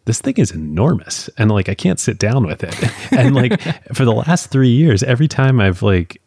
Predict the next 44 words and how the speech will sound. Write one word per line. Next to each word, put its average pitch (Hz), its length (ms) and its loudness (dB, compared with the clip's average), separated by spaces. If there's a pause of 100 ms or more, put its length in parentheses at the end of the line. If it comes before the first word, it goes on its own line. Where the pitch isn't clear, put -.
(100)
had 101 200 0
lunch 107 240 0
or 92 60 0
dinner 107 320 2
or 87 60 2
gone 95 240 2
out, 107 180 2
like, 92 160 -2
I 98 100 0
always 113 280 2
put - 320 -6
my 92 120 0
phone 127 220 0
on 90 120 2
the 80 60 -2
table 80 460 -6 (460)
because 95 240 -2
I 87 80 0
can't 123 320 2
<laughs> 117 100 0
have 135 120 2
it - 80 0
on 107 120 2
my 92 100 2
body. 90 440 -2 (420)
And 113 120 -4
so 131 100 -2
I - 20 2
was 110 140 2
like, 104 180 -2
"You 139 80 2
know 147 60 4
what? 156 160 0
There's 117 160 0
such - 200 -2
an 147 100 2
active, 95 520 -2
like, 82 400 -4
liquid 92 680 0
secondary 95 420 0
market 101 380 0
for 82 260 -4
Apple 85 300 -2
products." 135 480 0